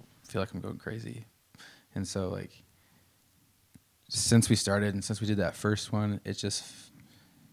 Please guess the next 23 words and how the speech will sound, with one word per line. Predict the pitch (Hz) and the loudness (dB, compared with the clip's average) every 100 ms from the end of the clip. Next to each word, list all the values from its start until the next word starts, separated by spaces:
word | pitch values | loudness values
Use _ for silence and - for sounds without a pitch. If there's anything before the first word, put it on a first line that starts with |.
| _ _ - - | _ _ -8 -2
it | |
just | 113 - | -2 0
felt | 107 76 | -2 -2
natural. | 76 104 - 95 87 | -6 -6 -4 -4 -4
Like, | 95 - | -8 -8
since | - 107 | -6 -4
we | 120 | -4
started | 107 - 98 101 98 | -6 -6 -4 -4 -6
and | 101 | -8
since | - 98 | -8 -8
I | 90 | -8
first | - 98 - | -6 -6 -4
started | 92 95 | -6 -6
playing | - 101 | -8 -10
shows, | - - 107 101 | -8 -8 -8 -8
it | - | -6
was, | 107 - | -8 -8
it's, | 101 - | -10 -8
it's | 104 | -6
just | 104 | -4
always | 92 95 101 | -2 -2 -2
felt | - - | -4 -4
like | 90 - - | -4 -6 -18